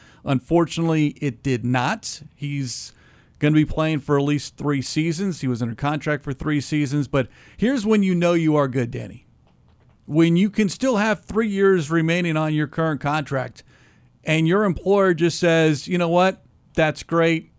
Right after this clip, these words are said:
We're gonna rip it up. Same three years, but here's forty million dollars extra that we will pay you in addition to what we had already planned on paying you."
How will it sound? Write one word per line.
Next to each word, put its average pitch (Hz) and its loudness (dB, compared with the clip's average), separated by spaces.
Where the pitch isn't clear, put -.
We're 160 -4
gonna 156 -2
rip 160 0
it 147 0
up. 151 0
Same 226 0
three 214 2
years, 185 2
but 170 -4
here's 214 -4
forty 226 -2
million 175 0
dollars 147 -4
extra 170 -4
that 156 2
we 156 4
will 147 2
pay 160 -2
you 147 0
in 165 -4
addition 151 -2
to 139 -4
what 135 -2
we 139 -2
had 131 -2
already 135 -2
planned 123 -6
on 117 -6
paying 117 -8
you." - -18